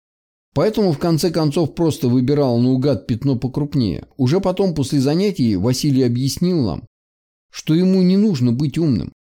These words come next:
После армии его всё равно ждёт колхозный труд, и забивать себе голову бесполезной чепухой он считает лишним. В общем,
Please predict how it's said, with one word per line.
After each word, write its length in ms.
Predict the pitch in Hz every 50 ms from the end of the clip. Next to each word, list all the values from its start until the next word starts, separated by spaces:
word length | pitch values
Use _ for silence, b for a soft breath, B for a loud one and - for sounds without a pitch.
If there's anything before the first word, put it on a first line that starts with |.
| _ _ _ _ _ _ _ _ _
После 300 | - 160 160 151 - 185
армии 360 | 208 226 247 233 202 160 147 143
его 280 | 139 147 165 175 170
всё 160 | 151 - -
равно 320 | 190 202 220 226 220 180 139
ждёт 260 | 113 131 143 113 104
колхозный 560 | - 151 160 156 - 175 156 127 139 156 151
труд, 280 | 147 180 208 190 143 139
и 40 | 120
забивать 460 | 113 135 143 156 160 160 147 127 -
себе 220 | - 131 143 139
голову 420 | 123 120 160 170 160 143 131 123 113
бесполезной 800 | 107 120 131 127 - - 151 156 156 143 123 131 139 131 -
чепухой 680 | - - 143 139 143 147 143 - - 214 190 170 123
он 140 | 107 107 107
считает 520 | 101 - - 135 135 139 131 123 - - 143
лишним. 460 | 143 123 - - - 62 50 - - _ _ _ _ _ _ _ _ _ _ _ _ _ _ _ _ _ - -
В 40 | 165
общем, 460 | 262 262 233 - - 165 135 104